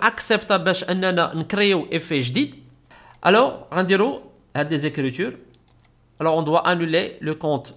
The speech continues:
fournisseur Vodafone. Et bien sûr, on doit comptabiliser les intérêts. Les tiens, je joue en fait le compte ada. Les wa-, autres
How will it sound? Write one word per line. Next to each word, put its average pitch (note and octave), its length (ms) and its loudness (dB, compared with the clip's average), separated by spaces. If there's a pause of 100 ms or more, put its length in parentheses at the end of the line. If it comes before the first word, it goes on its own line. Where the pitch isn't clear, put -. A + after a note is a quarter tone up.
fournisseur C#3 540 -6 (120)
Vodafone. C3+ 420 -8 (4000)
Et G#3 360 2
bien F#3 260 2
sûr, F#3 380 2 (180)
on E3+ 140 -2
doit F3+ 380 2 (2500)
comptabiliser G3 960 0
les D#3+ 220 -2
intérêts. E3+ 560 0
Les D#3 100 -8
tiens, F3 140 -6
je D3+ 160 -6
joue C#3 160 -6
en D3+ 140 -2
fait D3 100 0
le B2 180 -6
compte C3+ 160 -4
ada. A#2+ 260 -2 (1600)
Les D3 120 -2
wa-, D3+ 280 2
autres E3+ 240 0